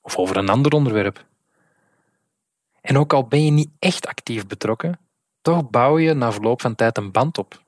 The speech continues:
met die mensen waar je zo vaak naar luistert. Dus toen het nieuws kwam dat Richard Moore overleden was, was dat bijna alsof een vriend overleden was.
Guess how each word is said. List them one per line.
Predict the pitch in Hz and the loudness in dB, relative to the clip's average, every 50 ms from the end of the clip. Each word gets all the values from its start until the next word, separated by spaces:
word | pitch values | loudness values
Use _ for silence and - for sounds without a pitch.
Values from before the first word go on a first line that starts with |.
| _ _ | _ _
met | - 120 - | -4 -4 -2
die | - 143 139 | 0 0 0
mensen | 127 120 120 139 147 - 131 | 2 2 2 2 0 0 0
waar | 117 113 107 104 | 0 0 0 0
je | 101 | -2
zo | 95 113 113 | -2 -4 -4
vaak | 107 113 107 107 - | -2 -2 -2 -2 -4
naar | 104 101 | -8 -8
luistert. | 95 98 98 - - - - - - - - _ _ _ _ _ _ _ _ - - - - - - | -6 -6 -6 -8 -8 -14 -20 -20 -20 -20 -20 _ _ _ _ _ _ _ _ -20 -18 -16 -16 -14 -8
Dus | - 135 135 | -6 -4 0
toen | - 151 147 | 2 2 2
het | 139 139 | 2 2
nieuws | 139 135 160 190 175 - | 2 2 2 2 0 -2
kwam | - 110 104 104 | -2 -4 -2 -2
dat | 104 101 - | -4 -6 -4
Richard | - 139 - - 139 - - | -4 -4 -4 -4 -6 -6 -4
Moore | 113 110 120 135 131 | -2 0 0 2 0
overleden | 117 101 92 101 101 113 139 143 156 | 0 -2 -2 -2 -2 0 0 0 -2
was, | 156 156 156 - - - _ _ _ _ _ _ _ _ _ _ _ _ _ _ | -4 -4 -6 -8 -10 -12 _ _ _ _ _ _ _ _ _ _ _ _ _ _
was | _ - 123 120 | _ -2 -2 0
dat | 120 123 107 101 | 0 -2 -2 0
bijna | 95 120 135 151 156 151 | 0 2 2 2 2 0
alsof | 143 131 143 131 | 0 -2 -2 -2
een | 135 131 113 | -4 -4 -4
vriend | 117 120 139 147 139 | -2 -4 -4 -4 -4
overleden | 107 104 92 95 - - 95 95 - - | -4 -6 -6 -6 -8 -10 -10 -8 -10 -10
was. | - 104 104 - - | -12 -12 -12 -14 -14